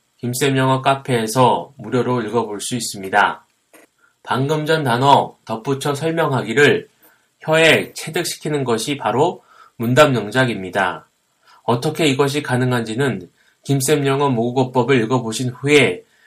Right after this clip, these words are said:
네 시간 만에 말문 트이는 동영상 강좌를 듣고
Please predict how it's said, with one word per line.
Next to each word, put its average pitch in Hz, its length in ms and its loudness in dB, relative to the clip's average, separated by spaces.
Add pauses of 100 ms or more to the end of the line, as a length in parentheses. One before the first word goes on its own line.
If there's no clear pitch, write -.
(180)
네 123 160 2
시간 139 300 2
만에 139 200 2
말문 123 380 2
트이는 131 320 0
동영상 123 560 -2
강좌를 117 400 -2
듣고 120 640 2